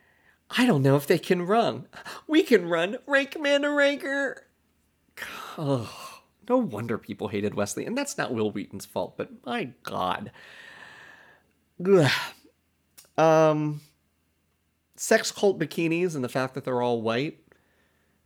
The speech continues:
and the fact that the Federation thought this was, like, hot.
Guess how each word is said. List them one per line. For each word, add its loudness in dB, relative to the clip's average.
and -2
the -6
fact -2
that -18
the -18
Federation -4
thought -8
this -16
was, -14
like, -6
hot. -8